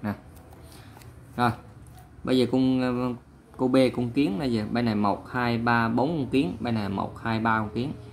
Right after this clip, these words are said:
Bây giờ con kiến nó khó vẽ quá thì mấy em gạch bớt một con ha. Người ta nói là gạch vẽ thêm mà gạch bớt nữa.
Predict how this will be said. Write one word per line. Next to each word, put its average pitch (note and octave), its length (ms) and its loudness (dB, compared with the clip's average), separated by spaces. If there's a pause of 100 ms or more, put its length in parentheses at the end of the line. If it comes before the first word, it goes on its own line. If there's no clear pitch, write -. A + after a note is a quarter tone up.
(160)
Bây B2 120 4
giờ A#2+ 120 4
con C3 140 2
kiến C#3+ 200 2
nó E3+ 60 0
khó E3 220 2
vẽ A#2 240 0
quá D#3 240 0
thì A#2 60 -4
mấy B2 140 -2
em A2+ 120 -2
gạch G2+ 220 -6
bớt A#2+ 200 -4
một A#2 140 -8
con G#2+ 260 -2
ha. A2 120 0 (640)
Người G#2+ 100 -4
ta A2+ 100 2
nói C3+ 220 2
là G#2+ 140 -2 (560)
gạch A2 200 2 (800)
vẽ A2 300 2
thêm C3 180 2
mà A2+ 60 2
gạch - 200 -8
bớt C3 260 0
nữa. A2+ 180 0